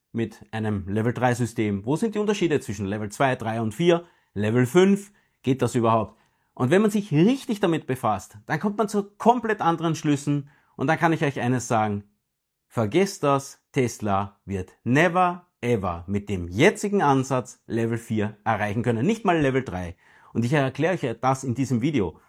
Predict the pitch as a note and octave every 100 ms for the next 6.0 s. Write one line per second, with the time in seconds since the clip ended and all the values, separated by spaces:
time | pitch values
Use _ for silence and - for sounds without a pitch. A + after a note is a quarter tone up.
0 | _ - - A#2+ C3+ B2+ C#3 C3+ A2+ C3
1 | - B2+ - G2+ F2+ D2 - _ - B2
2 | F3+ - F3+ A3+ A3 G3+ F3 E3 - G3+
3 | B2 - _ _ - C#3+ D#3+ D#3+ F#3+ G3
4 | - C#3+ B2+ B2+ - E3 C#3 C3 B2+ -
5 | B2 A#2 - D#3 F#3 A#2 G2 G2+ D3+ D#3+